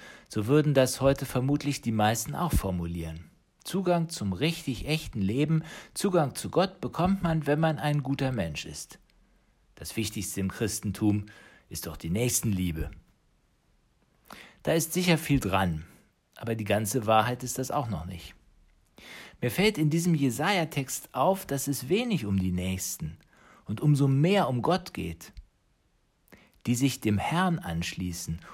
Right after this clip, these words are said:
um ihm zu dienen und den Namen des Herrn zu lieben, um seine Knechte zu sein, alle, die den Sabbat halten und ihn nicht entweihen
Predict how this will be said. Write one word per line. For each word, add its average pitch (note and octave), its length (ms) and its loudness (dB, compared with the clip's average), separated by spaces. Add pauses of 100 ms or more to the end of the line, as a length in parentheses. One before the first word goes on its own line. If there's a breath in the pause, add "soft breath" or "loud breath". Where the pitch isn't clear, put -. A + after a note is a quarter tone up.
(120)
um G#2+ 260 -4
ihm F#3 320 6
zu F3 220 -2
dienen A#2+ 600 0 (280 loud breath)
und G2+ 160 -6
den A2 180 4
Namen C#3+ 480 4
des F2+ 240 -2
Herrn A#2 280 4
zu G#2 180 -2
lieben, C3 520 -2 (840 soft breath)
um C3 160 4
seine D#3+ 460 4
Knechte E3+ 500 -2
zu - 180 -10
sein, E2+ 480 -8 (720)
alle, A2 260 0
die F#2+ 140 0
den F2 200 2
Sabbat A#2 500 0
halten F2+ 420 -2
und F#2 160 -6
ihn G2+ 100 0
nicht G#2 220 -2
entweihen G2 680 0